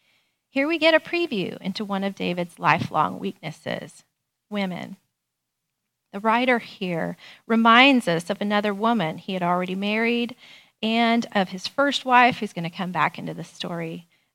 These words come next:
um, later, and this is just the beginning. For David and his family, this weakness seems to be hereditary. Both David and his sons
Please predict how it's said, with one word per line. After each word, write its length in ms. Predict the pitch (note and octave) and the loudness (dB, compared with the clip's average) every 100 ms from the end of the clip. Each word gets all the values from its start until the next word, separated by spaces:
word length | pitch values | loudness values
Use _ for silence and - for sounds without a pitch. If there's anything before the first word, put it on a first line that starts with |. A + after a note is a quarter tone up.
| _ | _
um, 360 | F3+ E3 D#3 E3+ | -10 -8 -8 -10
later, 560 | - A3 B3 A#3+ A#3+ A#3+ - _ _ - | -6 -2 0 2 0 -2 -8 _ _ -10
and 100 | G3 | -8
this 120 | G3 | -6
is 120 | F#3+ | -4
just 280 | G3 G3 - | -2 -2 -2
the 80 | F#3+ | -6
beginning. 520 | F3 - D3 - E3+ _ _ _ _ _ _ _ _ _ | -6 -6 -6 -6 -16 _ _ _ _ _ _ _ _ _
For 100 | - | -8
David 640 | F#3+ G3+ G3 A3+ B3+ B3+ B3+ | -4 -2 -2 0 0 0 -2
and 140 | A3+ | -4
his 180 | A3+ A#3 | -4 -6
family, 540 | - G3 G#3 A3+ B3 | -6 -4 -2 0 -2
this 240 | B3+ G3 - | -4 -10 -10
weakness 880 | A3 B3 - G3 E3+ F3 - - _ _ - | -8 -8 -10 -10 -8 -10 -16 -20 _ _ -8
seems 280 | G#3+ G3+ | -6 -6
to 80 | - | -6
be 140 | F#3+ F#3+ | -4 -2
hereditary. 800 | F#3 A#3 B3 - E3 D#3 - _ _ _ _ _ _ _ _ | 0 0 0 -4 -10 -10 -14 _ _ _ _ _ _ _ _
Both 320 | - G3 A#3+ G3 | -2 -2 -2 -2
David 440 | A3+ A#3+ G3 F#3 | 0 2 2 0
and 340 | - A3+ C#4+ | -2 -2 -2
his 160 | - E3+ | -4 -10
sons 800 | - - E3 D#3+ D#3 D#3 - - | -12 -8 -6 -6 -10 -14 -16 -18